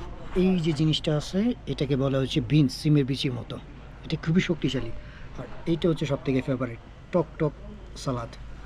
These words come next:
আরে, চোখের মধ্যে মনে কিছু একটা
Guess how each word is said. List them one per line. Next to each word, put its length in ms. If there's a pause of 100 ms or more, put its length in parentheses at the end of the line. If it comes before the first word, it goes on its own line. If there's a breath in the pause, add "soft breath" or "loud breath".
(2250)
আরে, 120 (4000)
চোখের 260
মধ্যে 220
মনে 160
কিছু 220
একটা 160